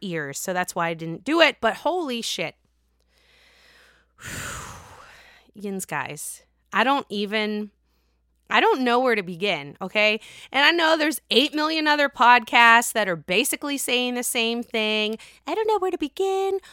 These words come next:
Oh my gosh." Now I'm saying it. I'm the bitch that's saying it. But how did this happen? I, I never saw it coming. I really didn't. I,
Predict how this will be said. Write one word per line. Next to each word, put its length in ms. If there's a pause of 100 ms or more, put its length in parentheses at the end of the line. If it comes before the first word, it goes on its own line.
(140)
Oh 60
my 80
gosh." 580 (580)
Now 200
I'm 180
saying 320
it. 200
I'm 200
the 80
bitch 260
that's 240
saying 320
it. 180 (140)
But 300 (840)
how 220
did 200
this 180
happen? 720 (500)
I, 500 (360)
I 420
never 320
saw 260
it 100
coming. 440 (180)
I 80
really 340
didn't. 380 (180)
I, 640